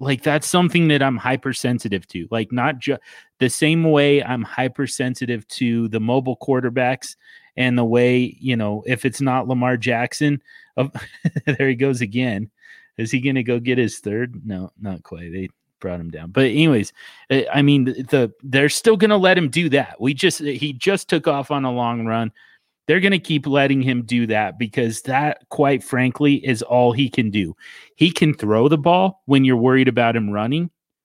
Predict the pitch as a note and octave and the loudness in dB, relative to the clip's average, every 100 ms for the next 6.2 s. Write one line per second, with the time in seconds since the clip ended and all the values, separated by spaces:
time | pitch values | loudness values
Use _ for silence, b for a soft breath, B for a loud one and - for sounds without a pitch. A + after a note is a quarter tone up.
0 | _ _ C#3+ C3+ C3+ D3 C3+ C#3 C3 C#3 | _ _ 0 2 2 2 4 4 2 0
1 | B2 B2+ - C#3 C3 D3 C#3+ A2+ A2 G#2 | 0 -4 -4 -4 -4 -4 -2 -2 -4 -4
2 | A#2 A#2+ A#2+ A#2+ A#2+ A#2 A2 B2+ A2+ B2+ | -2 -2 0 0 2 0 -2 -4 -4 -4
3 | A2+ A#2 - A2 G2 F#2+ A#2 D3+ D3+ _ | -4 -4 -4 -8 -8 -8 -6 -8 -10 _
4 | _ _ _ _ _ _ - - _ _ | _ _ _ _ _ _ -20 -20 _ _
5 | _ - C#3+ C#3+ - - D#3 F3 - - | _ 0 2 2 0 -4 -2 -2 -4 -4
6 | C#3 B2+ | -4 -4